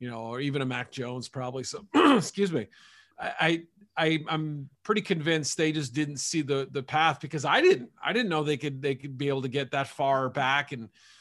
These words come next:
be, be in a position to draft that, uh, that talent at a quarterback. So I, I think it, it was really shocking. I live up here and I, I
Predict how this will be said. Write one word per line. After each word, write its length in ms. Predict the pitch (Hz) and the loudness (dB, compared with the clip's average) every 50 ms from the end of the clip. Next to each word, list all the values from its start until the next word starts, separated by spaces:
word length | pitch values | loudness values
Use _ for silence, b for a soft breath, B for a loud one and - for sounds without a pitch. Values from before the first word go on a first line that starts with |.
| b b b _ - | b b b _ -2
be, 160 | 151 156 156 - | 0 0 0 0
be 180 | 151 143 160 156 | 0 0 0 0
in 40 | |
a 60 | 151 143 | 0 -2
position 460 | - 120 123 151 151 139 - 160 143 | -2 -4 -4 -2 -2 -2 -2 -4 -6
to 60 | 127 | -6
draft 420 | 117 120 139 131 131 143 143 - | -4 -4 -2 0 0 0 0 0
that, 260 | 151 127 127 127 127 - - - | -4 -4 -2 -4 -6 -8 -12 -12
uh, 300 | 156 151 147 156 151 143 185 _ _ _ - | -10 -10 -10 -12 -14 -16 -18 _ _ _ -10
that 200 | - 147 147 143 | -6 -6 -6 -6
talent 320 | - 151 143 143 147 143 135 | -4 -2 -2 -2 0 -2 -2
at 60 | 127 | -4
a 60 | 120 | -6
quarterback. 580 | - - 143 143 156 156 131 127 120 120 117 - | -6 -4 -4 -2 -2 -2 -2 -2 -4 -4 -4 -6
So 400 | - - 147 131 127 123 113 b b b b b b b b b b b _ - | -6 -6 -4 -2 -2 -4 -6 b b b b b b b b b b b _ -2
I, 160 | 151 165 - - | -2 -2 0 2
I 120 | 170 165 175 | 2 2 2
think 240 | - 240 240 226 208 | 4 2 2 4 4
it, 200 | 190 170 - _ _ _ _ _ | 4 4 2 _ _ _ _ _
it 160 | - 180 185 185 | 0 0 2 2
was 200 | 175 156 147 180 | 2 -2 0 2
really 200 | 190 185 170 147 | 2 2 2 2
shocking. 540 | 135 - 175 165 160 165 170 - 156 139 | 2 4 4 6 6 4 4 0 -4 0
I 120 | 135 143 165 | 2 2 4
live 200 | 160 160 151 151 | 4 4 4 4
up 140 | 147 139 - | 2 2 2
here 180 | 156 147 139 | 0 2 2
and 100 | 139 135 | 2 0
I, 200 | 131 135 135 131 - - - 147 | 0 -2 -2 -4 -6 -10 -10 -8
I 220 | 151 147 147 - | -8 -8 -8 -10